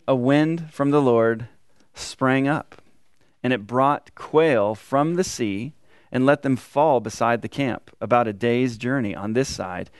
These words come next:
and a day's journey on the other side, around the camp, and about two cubits above the ground. And the people rose all that day and all night and all the next day and gathered the quail. Those who gathered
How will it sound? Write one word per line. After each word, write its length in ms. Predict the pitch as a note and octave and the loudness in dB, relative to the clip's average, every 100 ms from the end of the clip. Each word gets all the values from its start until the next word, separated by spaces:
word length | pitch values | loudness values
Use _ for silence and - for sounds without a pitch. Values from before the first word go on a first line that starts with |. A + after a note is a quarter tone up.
| - | -14
and 160 | - A#2+ | -4 -4
a 60 | G#2+ | -2
day's 500 | A2 A#2+ B2+ B2+ G#2+ | 0 2 2 -2 -4
journey 540 | A#2+ C3 A2 F#2 - - | -2 0 -2 -6 -10 -4
on 140 | B2 | 0
the 120 | B2 | 2
other 160 | C#3 B2 | 2 0
side, 400 | - F2+ E2 D2 | -6 -10 -10 -6
around 300 | A2+ A#2+ B2+ | -2 0 0
the 40 | |
camp, 400 | A#2+ C#3+ A2 - - - - | 0 -2 -2 -6 -20 -20 -10
and 80 | B2 | 0
about 280 | C3+ D3 - | 2 2 0
two 360 | - F3+ G3 G3+ | 0 2 2 0
cubits 680 | - D#3 A2 G#2 - - - | 0 0 0 -4 -8 -14 -10
above 440 | A#2+ A2+ A#2 A2 G2+ | -6 0 2 0 -4
the 100 | G#2+ | -6
ground. 520 | G#2+ G#2 F2+ E2 - _ - - - - | -4 -4 -6 -12 -18 _ -20 -20 -20 -6
And 100 | C3+ | -2
the 60 | C3+ | 2
people 320 | E3 D3 B2+ | 2 2 0
rose 680 | C3+ E3 D#3+ B2 C3 C#3+ - _ - | 2 4 4 0 -2 -8 -14 _ -2
all 240 | C#3 D#3+ | 2 2
that 240 | E3 D#3+ A#2+ | 2 -4 0
day 460 | B2+ G2+ G2+ A2+ A2 | 2 2 -2 -6 -6
and 140 | B2+ | -4
all 280 | B2+ D3+ F3 | 2 2 2
night 400 | D3 A2 G#2 - | 0 -6 -8 -6
and 120 | C#3 C#3 | -6 -2
all 280 | D3 F3 | 2 2
the 100 | F3+ | 2
next 280 | E3+ D#3+ - | 0 -2 0
day 340 | B2 G#2 G#2+ A#2 - - - | 0 0 -2 -8 -18 -20 -4
and 300 | B2 A#2 G#2 | -2 -2 -2
gathered 640 | B2+ B2+ C3+ C#3+ C#3+ C#3+ - _ - | -2 0 0 0 -2 -6 -16 _ -12
the 80 | |
quail. 640 | - - B2+ A2 F#2 F#2 G2+ - - - - | -10 0 2 2 0 -4 -14 -20 -20 -20 -4
Those 380 | C3 C3+ D3 - | 2 2 2 -4
who 120 | B2 | -2
gathered 600 | A#2+ B2 B2+ A#2+ A#2 | 2 2 2 0 -2